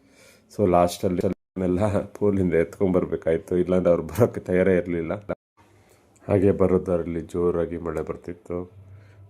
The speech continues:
but ಫೀಲಿಂಗ್ ಚೆನ್ನಾಗೇ ಇತ್ತು ಮಳೆ ಬರೋದು. ಕಾರಲ್ಲಿದ್ವಿ, but, ಆ, ಮಳೆ ಎಷ್ಟು ಜೋರಿತ್ತು ಅಂದರೆ ಏನೂ ಕಾಣಿಸ್ತಾನೆ ಇರಲಿಲ್ಲ ರೋಡಲ್ಲಿ. So ಹೇಗೋ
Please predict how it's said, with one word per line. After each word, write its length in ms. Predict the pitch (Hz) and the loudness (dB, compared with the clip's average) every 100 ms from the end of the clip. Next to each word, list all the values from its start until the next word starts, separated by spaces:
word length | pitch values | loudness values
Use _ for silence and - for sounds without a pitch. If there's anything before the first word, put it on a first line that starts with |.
| - | 2
but 280 | 107 - - - - | 2 2 -10 -18 -20
ಫೀಲಿಂಗ್ 480 | - 117 110 113 107 | -4 0 0 0 -2
ಚೆನ್ನಾಗೇ 380 | 92 95 95 | 0 2 2
ಇತ್ತು 500 | 90 - 90 90 - _ - - | 2 0 -2 -2 -4 _ -20 -8
ಮಳೆ 200 | 87 87 | -4 -2
ಬರೋದು. 380 | 82 85 87 - - _ _ - | -2 -4 -6 -8 -18 _ _ -8
ಕಾರಲ್ಲಿದ್ವಿ, 720 | 92 90 82 80 - - 101 _ _ _ _ _ _ 92 95 | -6 -4 -4 -8 -12 -16 -16 _ _ _ _ _ _ -8 -6
but, 340 | 95 - - | -6 -6 0
ಆ, 400 | 87 87 85 - - - - - - - - | 0 0 -2 -8 -20 -20 -14 -12 -12 -16 -8
ಮಳೆ 260 | 95 95 98 | -4 0 0
ಎಷ್ಟು 180 | 98 - | -2 -2
ಜೋರಿತ್ತು 440 | 95 90 - 87 | -2 -2 -4 -6
ಅಂದರೆ 300 | 85 85 87 | -4 -4 -2
ಏನೂ 160 | 85 85 | -4 -4
ಕಾಣಿಸ್ತಾನೆ 480 | 80 85 - 90 | -4 -6 -8 -8
ಇರಲಿಲ್ಲ 240 | 82 80 80 | -6 -6 -4
ರೋಡಲ್ಲಿ. 560 | 82 80 76 78 - _ _ _ _ _ _ _ - | -2 -2 -4 -8 -12 _ _ _ _ _ _ _ -4
So 320 | 92 85 82 | -2 -2 -4
ಹೇಗೋ 560 | 87 85 87 82 71 | -4 -2 0 0 -2